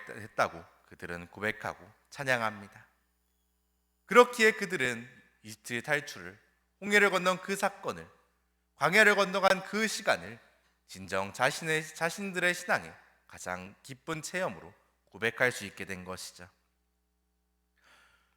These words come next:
오늘 예수님께서는 우리에게 "낙심하지 말고 끊임없이 기도하라"는 말을 우리에게 전하십니다.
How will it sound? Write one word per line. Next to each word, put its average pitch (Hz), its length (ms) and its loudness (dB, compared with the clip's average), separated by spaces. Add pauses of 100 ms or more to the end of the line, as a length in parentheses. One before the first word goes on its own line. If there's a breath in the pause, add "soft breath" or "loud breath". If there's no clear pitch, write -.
(480)
오늘 190 300 8
예수님께서는 190 640 4
우리에게 101 440 -2 (360)
"낙심하지 139 560 4
말고 143 300 2
끊임없이 214 480 2
기도하라"는 180 640 2
말을 85 280 -2 (140)
우리에게 92 320 -12
전하십니다. 95 720 -8